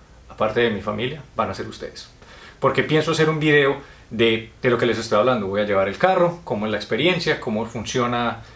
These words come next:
eh, la tal venta a una concesionaria como estas,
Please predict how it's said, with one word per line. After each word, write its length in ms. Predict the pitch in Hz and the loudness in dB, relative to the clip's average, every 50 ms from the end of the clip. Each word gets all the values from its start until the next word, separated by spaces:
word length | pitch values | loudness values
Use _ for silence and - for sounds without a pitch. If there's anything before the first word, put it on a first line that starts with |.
| - - - - - | -20 -20 -18 -6 -2
eh, 400 | 123 110 107 104 101 101 101 98 | 0 2 4 4 4 2 2 0
la 200 | 101 101 101 98 | -2 -2 -4 0
tal 600 | - 113 113 110 107 107 107 107 110 113 110 107 110 - - - - - - - - - - - | 0 0 0 0 -2 -2 -4 -4 -4 -4 -6 -8 -10 -16 -20 -20 -20 -20 -20 -20 -20 -20 -18 -14
venta 640 | - 117 135 156 156 139 127 - - 139 135 131 127 | -4 0 2 2 2 2 0 0 0 2 2 2 2
a 140 | - 120 113 | 2 2 2
una 200 | 110 110 113 - | 2 0 -2 -2
concesionaria 540 | - 110 113 117 110 110 107 107 104 107 - | -2 -2 -4 -4 -4 0 2 2 2 2 2
como 200 | - 147 180 226 | 2 2 4 4
estas, 400 | 214 - - 208 202 - - | 4 2 0 0 -2 -2 -6